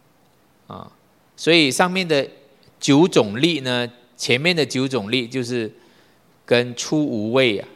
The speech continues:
一切智是一样的。所以上面说成就智哈，这个智就是一切智，一切智。那第二种断呢，一切烦恼断尽，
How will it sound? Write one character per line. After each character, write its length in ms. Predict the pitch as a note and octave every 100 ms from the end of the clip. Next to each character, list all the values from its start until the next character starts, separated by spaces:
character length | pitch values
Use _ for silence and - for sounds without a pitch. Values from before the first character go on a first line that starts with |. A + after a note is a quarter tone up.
| _
一 80 | D3
切 240 | C3 D3
智 320 | C#3 - C#3+ A#2
是 200 | B2 A#2
一 140 | G#2+
样 260 | B2 A2 F2+
的。 120 | - - _ _ _ _ _ _ - -
所 160 | D3+
以 320 | D3+ A#2+ G#2
上 180 | G2+ C#3+
面 180 | C#3 C#3
说 220 | C3 B2+
成 320 | - G#2 G#2
就 240 | A2+ D3+ C3+
智 400 | - D#3+ C3+ G#2
哈， 180 | G2 F#2 _ -
这 100 | C#3+
个 80 | C#3+
智 300 | - F3+ D3
就 160 | B2+
是 200 | C3 C3
一 120 | B2 G#2
切 280 | - C3+
智， 340 | A#2 - C3 F#2+ _ _ _ _ _ _ _ _ -
一 100 | G#2
切 220 | - A#2+
智。 340 | - A#2 F#2 - _ _ _ _ _ _ - _
那 140 | - E3
第 300 | D#3 G#3 G#3+
二 100 | A3
种 400 | - C3 G#2 G2 - _ _
断 340 | G3 F3 D3 B2+
呢， 320 | B2+ B2 B2 _ _ -
一 100 | C#3+
切 560 | - E3 D3 C3+ B2+
烦 260 | A#2+ G#2+ A2
恼 180 | A#2+ F#2
断 300 | - C3+ A#2
尽， 260 | C3 A#2